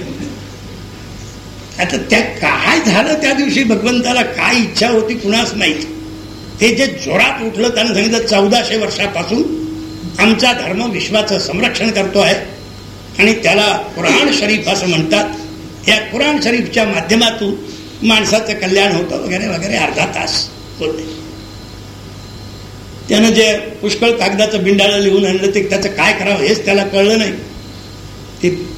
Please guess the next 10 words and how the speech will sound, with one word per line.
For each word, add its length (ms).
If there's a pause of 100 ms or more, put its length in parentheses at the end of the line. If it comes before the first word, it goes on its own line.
(160)
त्याच्यानंतर 580 (580)
पोप 320
बोलले. 340 (920)
ते 60
एकोणीसशे 840 (400)
पंच्याहत्तर 640
पर्यंत 480
त्यांची 400
उडी 240
गेली. 300